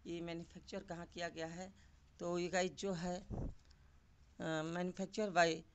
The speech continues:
अ, लाइफ स्टार साइंस की बनी हुई दवा है गाइस यह।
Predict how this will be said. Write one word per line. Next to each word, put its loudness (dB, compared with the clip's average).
अ, 0
लाइफ 6
स्टार 4
साइंस 0
की -6
बनी 2
हुई 2
दवा 8
है 4
गाइस 2
यह। 2